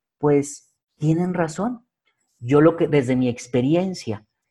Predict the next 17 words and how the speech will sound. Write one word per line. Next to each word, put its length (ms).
aquí 260
ahorita 300
en 80
La 80
Laguna, 640
cuando 340
menos 420
con 320
dieciocho, 680
de 440
ta-, 180
dieciocho 460
generaciones 840
y 80
con 240
más 260
de, 480